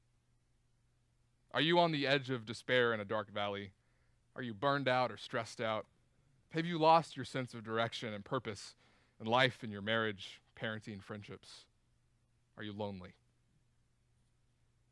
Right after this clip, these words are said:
If you find yourself in any of these places, the Good Shepherd is calling you home. Jesus goes out to find the one, the one lost sheep. And celebrates over him with absolute love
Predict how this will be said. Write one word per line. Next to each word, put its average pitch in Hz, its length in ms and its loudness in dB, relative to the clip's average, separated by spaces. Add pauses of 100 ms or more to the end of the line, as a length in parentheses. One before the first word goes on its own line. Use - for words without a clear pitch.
(280)
If - 80 -18
you 117 60 -8
find 135 280 4
yourself 120 300 -2
in 110 80 -4
any 117 140 0
of 104 80 -6
these 110 140 -8
places, 107 520 -8 (1120)
the 123 60 -10
Good 120 180 -2
Shepherd 107 320 -6
is 110 160 -6
calling 95 340 -10
you 95 120 -12
home. 98 220 -14 (1700)
Jesus 143 380 2
goes 160 200 8
out 156 260 10
to 143 40 -10
find 143 380 2
the 120 80 -2
one, 127 240 0 (120)
the 127 80 -8
one 139 280 4
lost 123 280 -2
sheep. - 360 -14 (880)
And 110 100 -10
celebrates 127 640 4
over 113 220 -4
him 107 260 -8
with 101 140 -10 (140)
absolute 113 640 -4
love 104 440 -4